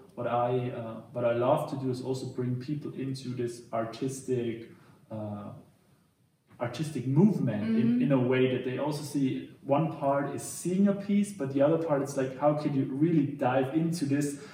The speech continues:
Speaker 1: with them together?
Speaker 2: Yeah.
Speaker 1: Um, did you
Speaker 2: Yeah, but
Speaker 1: already
Speaker 2: that happens, that always happens with Bondo. They're just, they're just magic.
Speaker 1: In a way.
Speaker 2: It's really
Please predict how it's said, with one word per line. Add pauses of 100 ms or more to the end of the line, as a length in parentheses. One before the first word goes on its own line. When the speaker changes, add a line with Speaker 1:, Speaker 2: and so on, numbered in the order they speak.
(160)
Speaker 1:
with
them
together?
Speaker 2:
Yeah. (260)
Speaker 1:
Um, (360)
did
you
Speaker 2:
Yeah,
but
Speaker 1:
already
Speaker 2:
that
happens,
that (100)
always
happens
with
Bondo. (880)
They're
just, (540)
they're
just
magic. (260)
Speaker 1:
In
a
way. (100)
Speaker 2:
It's
really